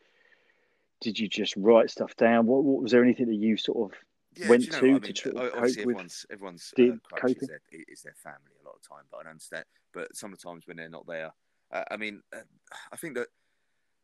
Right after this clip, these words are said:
Speaker 2: I think a lot of us have to do stuff that we don't like doing.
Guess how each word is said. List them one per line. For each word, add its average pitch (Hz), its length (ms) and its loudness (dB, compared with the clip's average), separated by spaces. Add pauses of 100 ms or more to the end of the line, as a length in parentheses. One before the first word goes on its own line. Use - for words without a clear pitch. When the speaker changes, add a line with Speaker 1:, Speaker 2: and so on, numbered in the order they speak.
(880)
Speaker 2:
I - 40 -12
think 139 200 -12
a 123 60 -4
lot 127 160 0
of 95 80 -14
us 95 140 -12
have 95 140 -12
to 87 60 -20
do 92 140 -10
stuff 87 420 -14
that 85 100 -14
we 87 80 -16
don't 85 220 -12
like 85 220 -14
doing. 87 320 -12